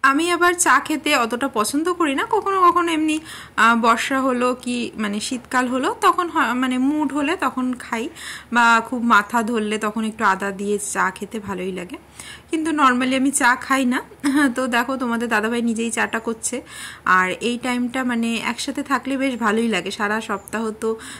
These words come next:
ছোটাছুটি, ও অফিস যায়, ছুটির দিন মানে খুবই কম পাওয়া যায়, তো এই সময় আশেপাশে থাকলে বেশ কথাগুলোও বলা যায়, আর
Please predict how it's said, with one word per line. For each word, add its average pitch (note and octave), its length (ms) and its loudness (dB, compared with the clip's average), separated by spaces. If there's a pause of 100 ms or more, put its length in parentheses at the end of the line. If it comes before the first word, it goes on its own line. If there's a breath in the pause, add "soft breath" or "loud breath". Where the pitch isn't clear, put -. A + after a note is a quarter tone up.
(100)
ছোটাছুটি, A3 760 -4 (120)
ও G#3 120 -4
অফিস G#3 480 0
যায়, G#3 260 -2 (340 loud breath)
ছুটির B3 360 -4
দিন B3 280 -2
মানে A3 180 -2
খুবই A#3+ 280 -6
কম A3+ 320 0
পাওয়া A3 280 2
যায়, G#3+ 220 -4 (180)
তো C#4 80 -4
এই A#3 180 -2
সময় A#3 260 -2
আশেপাশে A3 460 -2
থাকলে B3+ 360 -4
বেশ A3+ 280 -2
কথাগুলোও G#3+ 500 -2
বলা G#3+ 280 0
যায়, C#4+ 240 -2 (420 loud breath)
আর E3 280 2